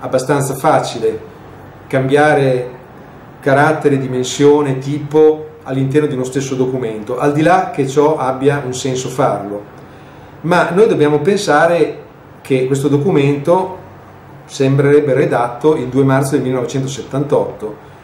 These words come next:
Quali erano le tecnologie nel millenovecentosettantotto per redigere i documenti? C'erano delle macchine da scrivere, non c'erano dei computer, e quindi non era così ovvio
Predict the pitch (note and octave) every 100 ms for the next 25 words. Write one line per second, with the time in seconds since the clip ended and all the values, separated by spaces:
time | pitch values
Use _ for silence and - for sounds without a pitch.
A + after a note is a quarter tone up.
0 | - - - A#3 A3+ D3+ C#3 C3 C3+ C3+
1 | C#3+ C3+ C3 C3+ D#3 D#3+ D#3 D#3 - -
2 | - - - C3+ C3+ D3+ D#3+ C#3 D3+ C#3
3 | C#3 B2+ C3 B2+ D3 D3+ - D3+ D3 C3+
4 | B2+ B2+ B2+ B2 A#2+ - B2 D3 D#3 E3+
5 | F3 F3 - - - - - - - -
6 | D3+ D#3+ C#3 C3+ C#3 C#3+ C#3 C#3+ F#3 E3
7 | A#2 G#2+ A2 - D3+ B2+ B2 C3+ C3 C3
8 | A2+ - D#3 - - - - - - -
9 | - - - - - - - - - -
10 | - - - F#3+ E3 - - - G3 F3
11 | D3 D#3+ F#3 D3 - C3 C#3 D#3+ B2+ G2+
12 | - A2